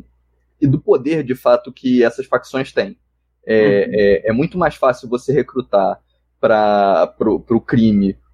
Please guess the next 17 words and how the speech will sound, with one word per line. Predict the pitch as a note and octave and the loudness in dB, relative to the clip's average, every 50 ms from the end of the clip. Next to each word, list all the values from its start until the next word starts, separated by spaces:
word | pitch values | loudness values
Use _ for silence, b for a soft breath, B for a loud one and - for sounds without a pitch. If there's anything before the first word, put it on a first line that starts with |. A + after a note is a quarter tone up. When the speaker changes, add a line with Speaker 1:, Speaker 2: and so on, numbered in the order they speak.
| _ - | _ -10
Speaker 1:
um | A2+ | -8
sujeito | - - A#2+ G#2+ A#2 A#2 A2+ A2+ - A#2 - | -2 -2 -2 0 2 2 2 2 0 -6 -10
que, | - - A#2+ | -4 0 2
além | A2+ G#2+ A#2 C3 C3+ | 2 2 2 0 -2
de | C3 C3+ | -4 -2
preso | - - B2+ C#3 D3+ E3+ D#3+ C3+ A#2 A#2 | -2 0 2 2 2 2 2 2 0 -2
e | G2+ | -4
que, | - - | -4 -8
portanto, | - - G#2+ - _ - A#2+ A#2 - - _ | -14 -16 -18 -8 _ -2 -2 -2 -2 -6 _
por | - - | -20 -6
todo | - D3 D3 B2+ | -4 -2 -2 -2
o | |
estigma | C3 - - - C3 B2 A2+ A2+ A2+ A2 G#2+ G#2+ | -4 -6 -6 -2 -2 0 0 2 2 0 0 -2
que, | - _ - A2+ A2 G#2+ G2+ | -2 _ 0 0 0 0 -2
que, | - - - A2 G2 | -4 -4 -4 -4 -4
que | - - | -4 -10
tá, | - - - A2+ A2 A2 G#2+ G2+ G2+ G2 | -8 -4 -2 0 2 2 2 0 -2 -2